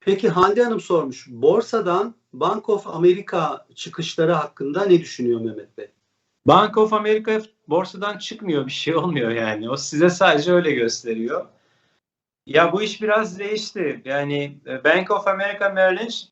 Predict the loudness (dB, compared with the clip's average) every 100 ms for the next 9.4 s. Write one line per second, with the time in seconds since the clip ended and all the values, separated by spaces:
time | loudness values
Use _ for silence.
0 | -4 -2 -2 2 2 2 2 0 0 -2
1 | -2 0 0 0 -4 -4 -6 -6 -4 -2
2 | 0 0 -2 0 2 4 2 4 4 4
3 | 4 0 -6 -10 -12 -10 -14 -14 _ _
4 | _ _ _ -2 0 0 -2 -4 2 4
5 | 4 2 0 -8 -8 -4 -2 -2 -2 0
6 | 0 0 -4 -2 -2 -2 -4 -4 0 2
7 | 2 -2 -6 -4 0 2 2 0 -2 0
8 | -4 -2 2 2 2 -4 -4 -10 -12 -16
9 | -16 -16 -16 -18